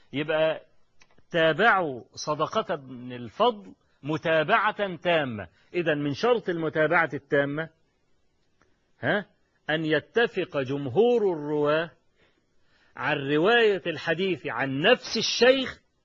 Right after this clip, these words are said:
بتمام الإسناد إلى آخره. طب واحد يقول لي: "طب المتابعة دي إيه، ما، ما فائدتها يعني؟" نقول لك: "آه، مهمة."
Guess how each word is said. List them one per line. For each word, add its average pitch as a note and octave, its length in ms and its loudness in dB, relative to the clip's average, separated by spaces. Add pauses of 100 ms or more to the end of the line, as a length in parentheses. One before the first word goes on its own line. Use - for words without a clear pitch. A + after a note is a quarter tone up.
(420)
بتمام F3+ 680 2
الإسناد G#3+ 720 0
إلى A3+ 380 -2 (200)
آخره. C#3 320 -6 (2500)
طب B2+ 120 -6
واحد F3+ 220 -4
يقول G3+ 140 -2
لي: F#3 80 -6
"طب D#3+ 160 -8
المتابعة D3+ 560 -4
دي D3+ 80 -6
إيه، F3 460 -2
ما، D#3+ 220 -4
ما E3 180 -6
فائدتها B2 640 -4
يعني؟" F2+ 300 -6 (640)
نقول C#3+ 180 0
لك: C3+ 180 -4
"آه، F3 240 -4
مهمة." A2 460 -6